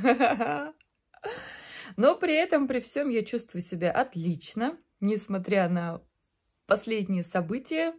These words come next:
Кто смотрел предыдущее видео, мне там поставили кисту, ля-ля тополя.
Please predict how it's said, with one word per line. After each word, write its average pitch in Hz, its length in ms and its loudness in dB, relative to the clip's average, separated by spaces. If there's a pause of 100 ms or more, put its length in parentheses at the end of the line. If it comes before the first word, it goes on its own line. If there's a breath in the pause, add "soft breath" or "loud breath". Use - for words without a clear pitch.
(680 loud breath)
Кто - 120 -10
смотрел 185 400 0
предыдущее 170 640 -6
видео, 208 260 -4
мне 160 180 -8
там 143 180 -12
поставили 165 580 -6
кисту, - 580 -8 (340)
ля-ля 160 340 -6
тополя. - 440 -8